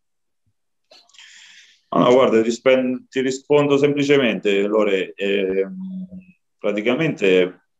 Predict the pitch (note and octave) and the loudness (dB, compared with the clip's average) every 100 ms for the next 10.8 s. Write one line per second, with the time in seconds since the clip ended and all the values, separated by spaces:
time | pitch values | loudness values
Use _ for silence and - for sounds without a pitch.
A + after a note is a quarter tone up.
0 | - F#2 F2 E2+ E2+ E2+ G2+ G#2 G#2 G#2+ | -8 -4 -2 -2 -4 -2 -2 0 2 2
1 | G#2+ A#2 G#2 G#2 F2 F2+ F#2+ - F#2+ - | 2 0 2 0 0 -4 -8 -6 -8 -2
2 | G#2 G2 G#2+ G#2+ G2 F2+ E2 - F#2 F2+ | -2 2 2 2 0 -2 -6 -8 -4 -2
3 | F2 F2+ F2 F#2 F#2 F#2 F#2+ F#2 F#2+ F#2+ | 0 -2 -4 -12 -12 -4 2 4 4 2
4 | G2+ G2+ G2 G2+ G#2 - A2+ G#2+ F#2+ F#2 | 0 -6 -2 -4 -4 -6 2 2 4 2
5 | G2 - A#2 F#2+ F#2 F2 - _ _ _ | 0 0 0 2 0 0 -2 _ _ _
6 | G2 G2 G2 E2+ - E2 F2 F2+ F2 F2+ | 0 0 0 -2 0 0 2 0 -2 -4
7 | F2 F2 F2+ F2+ A2 - A2 F#2 E2 - | -4 -4 -2 -2 -4 -4 -2 -2 -4 -10
8 | _ _ _ _ _ _ _ _ - - | _ _ _ _ _ _ _ _ -12 -2
9 | G2 F#2 F#2 F#2 F#2+ F#2 F2 F2 F2+ G2+ | 0 0 0 0 2 2 0 -2 0 0
10 | G#2 G2+ F2+ E2 - G#2+ F#2 F2 | 2 4 2 0 0 2 2 -2